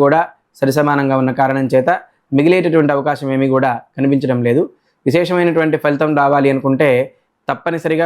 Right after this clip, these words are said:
శివారాధన చేయడం మూలకంగా మంచి ఫలితం అనేది వస్తుంది. నలుపు ఒత్తితో దీపారాధన చేస్తూ ఉండండి. శనివారం రోజున అనుకూలమైనటువంటి ఫలితాలు పొంది సుఖజీవనం సాగిస్తారు.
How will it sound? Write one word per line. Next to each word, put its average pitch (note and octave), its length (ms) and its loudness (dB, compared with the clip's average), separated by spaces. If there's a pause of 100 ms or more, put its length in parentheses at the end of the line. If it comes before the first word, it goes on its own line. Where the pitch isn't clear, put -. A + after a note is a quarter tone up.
శివారాధన D#3 540 -2
చేయడం C#3 260 0
మూలకంగా C3+ 400 0
మంచి C3 200 -2
ఫలితం C3 240 0
అనేది B2+ 200 0
వస్తుంది. D3+ 300 0 (400)
నలుపు D#3+ 260 -2
ఒత్తితో F3 320 -4
దీపారాధన D#3 520 -2
చేస్తూ C#3+ 260 -4
ఉండండి. C#3+ 300 2
శనివారం C#3 440 0
రోజున C#3 180 2 (440)
అనుకూలమైనటువంటి D3+ 680 0
ఫలితాలు C#3 360 0
పొంది C3+ 220 0
సుఖజీవనం C3+ 480 2
సాగిస్తారు. A#2+ 440 -6